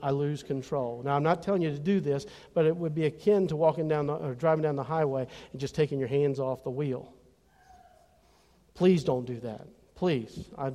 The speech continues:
I drive these roads with you. I don't want to see you swerving over to my lane. But it's the same thing about our lives. In that day, that man didn't even know who Jesus Christ was. But when Christ asked him, he was able to let go of everything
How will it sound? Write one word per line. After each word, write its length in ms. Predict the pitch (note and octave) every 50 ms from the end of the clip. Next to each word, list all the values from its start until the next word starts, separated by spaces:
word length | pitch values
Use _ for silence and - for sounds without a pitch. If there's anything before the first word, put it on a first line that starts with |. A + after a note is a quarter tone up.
| C3 C#3+ -
I 100 | D#3 D3
drive 320 | C#3 C#3 D#3 D3+ D3+ D3
these 180 | C#3+ D3 C#3 C3+
roads 280 | D3+ D3 D3 C3+ C#3+
with 260 | D3 D#3+ D#3+ D#3 - -
you. 100 | C3 A#2+
I 20 | A#2+
don't 140 | A#2+ B2+ C3+
want 120 | C#3 C3+
to 60 | C3
see 120 | - F3+ D#3
you 140 | C#3 D3
swerving 380 | C#3 C#3 D3+ D3+ D3 C#3 C#3+ C#3+
over 160 | C#3 C#3+ C#3+
to 60 | C#3
my 160 | C3+ C#3 C3+ C3
lane. 340 | C#3 E3+ F3+ E3+ C#3 B2+
But 160 | B2+ C3 - - - - - - - - - - _ _ _ _ _ _ _ _ _ _ _ _ _ _ _ _ _ _ _ _ _ _ _ _ _
it's 220 | G#3 - - -
the 100 | - D#3+
same 380 | - - - E3+ D#3 D#3 D#3+ D3+
thing 280 | - - F3 E3 D#3+
about 280 | D3 C3+ C3+ C#3+ C#3 C3
our 180 | C3 B2+ B2+ C3+
lives. 640 | D3 D3 C#3+ C#3 - - C#3+ E3+ - - - - - _ _ _ - - - - -
In 200 | F#3+ E3 E3 E3
that 380 | E3+ F3+ A3 A#3 - G#3 E3
day, 420 | D#3 F#3 G3 G3+ G3+ F3+ D#3+ D3+ D3
that 220 | D#3 E3 F#3 G3 F#3+
man 200 | F#3 F3+ F3+ E3+
didn't 200 | E3 E3+ D#3+ E3+
even 140 | E3 D#3+
know 100 | E3 D#3
who 120 | C3 D3 D3+
Jesus 380 | - F3 F3 D#3+ C#3+ D3+ -
Christ 420 | - - - E3 E3 E3 D#3 D#3+ D#3+
was. 200 | D3+ C3+ B2 - - - - -
But 80 | F3
when 140 | D#3+ D#3+ D3+
Christ 360 | - - F#3+ F#3+ G3+ F#3+ -
asked 220 | F#3 E3+ F3+ F3 -
him, 100 | F#3+ F3+ - - - -
he 300 | - - - G3 G#3 A3+
was 200 | A3 G#3+ F3 - - - -
able 420 | F3+ D#3+ D#3+ D3+ C3+ C3+ C3 - - - -
to 80 | -
let 200 | D#3 D#3 D#3+ E3+ D3
go 80 | E3
of 120 | D#3 C#3 D3
everything 460 | D3+ C#3+ C#3+ C#3 B2+ - C3 B2 A#2